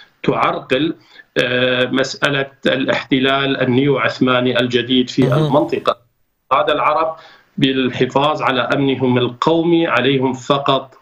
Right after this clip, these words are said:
Speaker 1: ال-، مساعدة الكرد في المنطقة، كونهم صمام، صمام الأمان الوحيد الباقي لصد، آه، الاحتلال
Speaker 2: نعم.
Speaker 1: التركي الفارسي في هذه المنطقة.
Speaker 2: مهم.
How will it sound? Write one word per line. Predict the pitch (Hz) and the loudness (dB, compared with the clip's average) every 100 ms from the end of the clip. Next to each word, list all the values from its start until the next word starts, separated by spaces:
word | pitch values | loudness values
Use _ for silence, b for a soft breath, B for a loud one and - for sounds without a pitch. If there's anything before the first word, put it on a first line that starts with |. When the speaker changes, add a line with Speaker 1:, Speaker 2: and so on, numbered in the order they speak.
| b b - | b b -4
Speaker 1:
ال-، | 123 123 120 120 120 127 - - - | -2 0 0 2 2 0 -4 -8 -2
مساعدة | 143 123 127 127 143 123 117 127 123 110 | 0 2 0 0 0 0 0 -2 0 0
الكرد | 110 - - 180 180 | -2 -2 0 0 -2
في | - - 131 | -6 -2 0
المنطقة، | 123 135 147 151 147 | 0 0 0 -2 -2
كونهم | 143 139 143 143 135 | -2 0 0 0 0
صمام، | 127 - 123 123 147 156 151 135 - | -2 0 0 2 2 2 2 0 -4
صمام | - 120 123 143 143 | -4 0 2 2 0
الأمان | 131 131 135 143 | 0 0 2 2
الوحيد | 131 123 123 - 156 175 147 | 2 2 0 2 2 2 0
الباقي | 135 123 143 156 - 156 160 B B B 143 | -2 0 0 0 0 0 0 B B B 0
لصد، | 135 131 - 170 180 - B B B B - | 2 0 0 0 0 -6 B B B B -2
آه، | 135 135 131 131 131 - _ _ - 139 147 | 0 2 0 0 -2 -6 _ _ -2 -2 0
الاحتلال | 131 123 - - 127 143 143 143 139 | 0 -2 -2 0 2 2 2 0 0
Speaker 2:
نعم. | 143 135 131 | -2 0 0
Speaker 1:
التركي | 160 156 - 143 | 0 -4 -2 0
الفارسي | 123 120 - _ - 131 - 127 | 0 -2 -6 _ -4 -4 0 -2
في | 135 120 | 0 0
هذه | 123 120 117 | 0 0 -2
المنطقة. | 127 139 139 - - - _ _ _ _ _ _ | -2 -2 -2 -2 -2 -4 _ _ _ _ _ _
Speaker 2:
مهم. | 143 135 | -2 0